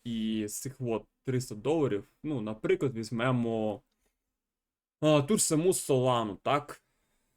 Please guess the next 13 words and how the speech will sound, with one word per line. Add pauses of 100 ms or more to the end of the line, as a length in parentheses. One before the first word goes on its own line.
(120)
Якщо
Solana,
наприклад,
зараз
закінчить
ріст
і
буде
разом
з
ринком
потім
падати,